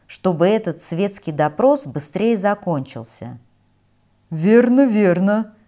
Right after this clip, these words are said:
Speaker 1: тут же закивал сэр Матиас.
Speaker 2: «Просто я подумал, что вновь обретённые коллеги могли хотя бы на чай вас пригласить».
Speaker 1: Нет,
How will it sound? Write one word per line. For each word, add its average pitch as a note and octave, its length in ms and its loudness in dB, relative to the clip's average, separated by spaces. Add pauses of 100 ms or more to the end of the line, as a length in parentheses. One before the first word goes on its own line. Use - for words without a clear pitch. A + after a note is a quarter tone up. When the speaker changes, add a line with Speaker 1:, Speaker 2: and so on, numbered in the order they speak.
(320)
Speaker 1:
тут G#3 220 -2
же E3 100 -2
закивал E3+ 580 0
сэр F3+ 320 0
Матиас. E3 840 -6 (680)
Speaker 2:
«Просто F3+ 380 -2
я F#3 100 4
подумал, F#3+ 580 4
что G3+ 240 -4
вновь G3+ 380 2
обретённые G3 720 2
коллеги G3 540 4
могли F3+ 400 2
хотя F#3+ 360 2
бы F3+ 140 0
на F#3+ 160 2
чай C#4+ 260 4
вас D3 220 -2
пригласить». C#3+ 880 -4 (800)
Speaker 1:
Нет, F3+ 540 -2